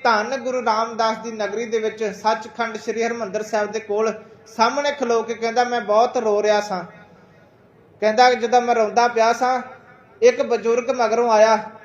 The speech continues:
ਉਸਨੇ ਮੋਢੇ ਦੇ ਉੱਤੇ ਹੱਥ ਰੱਖਿਆ ਤੇ ਪੁੱਛਣ ਲੱਗਾ, "ਕਾਕਾ,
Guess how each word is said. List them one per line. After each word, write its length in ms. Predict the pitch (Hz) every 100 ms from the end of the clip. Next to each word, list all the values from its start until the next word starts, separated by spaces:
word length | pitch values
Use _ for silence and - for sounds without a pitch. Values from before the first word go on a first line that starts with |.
| - 226
ਉਸਨੇ 360 | 240 269 254
ਮੋਢੇ 360 | 220 214 226 262
ਦੇ 80 | 247
ਉੱਤੇ 240 | 247 240
ਹੱਥ 280 | 220 196 -
ਰੱਖਿਆ 300 | 220 220 226
ਤੇ 120 | 226
ਪੁੱਛਣ 360 | 226 220 214 233
ਲੱਗਾ, 200 | 220 220
"ਕਾਕਾ, 600 | 220 214 214 220 247